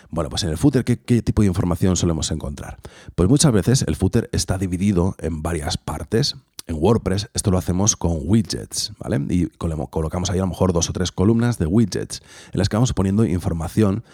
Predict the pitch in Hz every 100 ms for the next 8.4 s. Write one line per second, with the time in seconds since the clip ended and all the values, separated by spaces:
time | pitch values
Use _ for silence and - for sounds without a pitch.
0 | - - - 85 85 92 104 98 107 -
1 | 80 - 82 82 80 - 85 - 92 85
2 | 82 71 65 120 120 - - - - _
3 | - - 73 76 98 113 107 95 73 73
4 | 95 98 107 92 85 - 82 64 50 98
5 | 90 - - 85 110 113 98 82 90 98
6 | - 98 82 87 90 87 - - - 90
7 | 92 107 90 - - 85 71 65 - -
8 | - - - 151